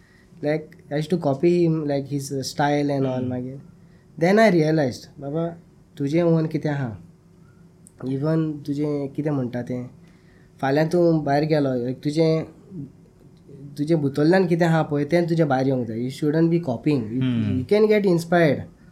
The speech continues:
Speaker 2: हम्म, that is for some, some time, like,
Speaker 1: Yes.
Speaker 2: initially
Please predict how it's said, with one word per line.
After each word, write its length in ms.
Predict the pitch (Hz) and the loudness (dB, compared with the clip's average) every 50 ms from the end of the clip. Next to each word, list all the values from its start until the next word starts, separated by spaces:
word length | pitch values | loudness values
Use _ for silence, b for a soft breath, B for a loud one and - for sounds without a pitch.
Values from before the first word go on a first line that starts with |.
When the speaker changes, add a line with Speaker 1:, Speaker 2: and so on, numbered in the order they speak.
| - - - | -20 -10 -6
Speaker 2:
हम्म, 160 | 123 123 117 | -4 -2 -2
that 140 | 113 123 135 | 0 0 0
is 100 | 156 165 | 0 -2
for 140 | 160 175 170 | -2 -2 -4
some, 260 | 165 - 143 135 135 135 | 0 2 2 4 4 2
some 500 | 117 - - - - - 139 139 139 120 | -2 -6 -10 -8 0 2 2 2 2 2
time, 200 | 113 107 104 107 | 2 2 2 2
like, 180 | 104 104 113 127 | 0 0 0 0
Speaker 1:
Yes. 460 | 127 123 117 107 - - - 127 120 | -2 -2 -4 -4 -8 -2 0 2 2
Speaker 2:
initially 380 | 127 127 117 - 131 127 135 | 4 2 2 2 2 2 2